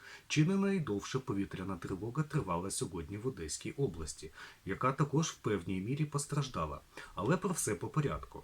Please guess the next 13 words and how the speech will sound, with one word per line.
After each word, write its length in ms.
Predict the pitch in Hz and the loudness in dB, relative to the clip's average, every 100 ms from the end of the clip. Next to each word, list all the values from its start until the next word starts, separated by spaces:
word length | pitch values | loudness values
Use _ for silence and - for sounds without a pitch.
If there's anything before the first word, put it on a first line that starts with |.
| - - - - | -16 -18 -14 -8
Спочатку 600 | - 131 170 196 - 196 | 0 2 4 2 4 4
росіяни 560 | 175 160 127 113 113 | 4 4 4 2 0
здійснили 580 | 98 120 127 - 92 90 | -2 0 0 0 -2 -2
сьогодні 480 | - 98 98 85 95 | -2 -2 -2 -2 -4
вранці 480 | 85 127 151 - 165 | -2 2 4 4 2
ракетний 480 | 147 104 87 127 | 2 0 -2 -2
обстріл 580 | 123 95 82 - - 127 | -4 -6 -8 -8 -4 -4
Києва, 500 | - 139 82 76 - - - - | 2 0 2 -4 -8 -14 -16 -6
який 300 | 107 - 196 | 0 4 6
виявився 680 | 139 110 110 135 139 160 143 - | 6 2 2 0 2 2 2 2
раптовим, 600 | 156 - 135 101 87 78 - | 0 2 2 2 0 -6 0
без 260 | 113 147 | 4 4
повітряної 720 | - 170 98 - 101 107 110 | 6 4 2 0 -2 0 -2